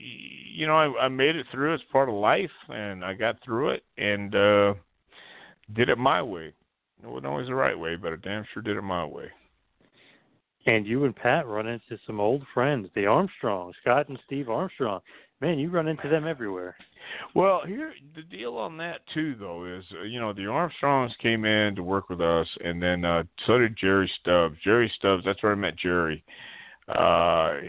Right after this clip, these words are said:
Speaker 1: was in Memphis during that. They didn't stay very long, I think maybe a month or two months, whatever it was.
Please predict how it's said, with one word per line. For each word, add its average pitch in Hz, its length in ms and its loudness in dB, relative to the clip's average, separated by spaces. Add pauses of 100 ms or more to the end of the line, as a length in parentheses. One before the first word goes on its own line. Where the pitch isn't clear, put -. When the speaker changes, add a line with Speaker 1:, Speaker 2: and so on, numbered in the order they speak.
Speaker 1:
was 92 260 -4
in 85 180 -4
Memphis 85 420 -2
during 95 260 2
that. 87 140 2
They 127 180 4
didn't 147 360 -4
stay 98 240 0
very 92 240 -4
long, 90 240 -2
I 85 80 -8
think 101 220 -8
maybe 117 300 0
a 95 60 0
month 95 440 0
or 87 100 -6 (100)
two 107 140 0
months, 98 460 0
whatever 98 400 0
it 80 60 -10
was. 80 380 -4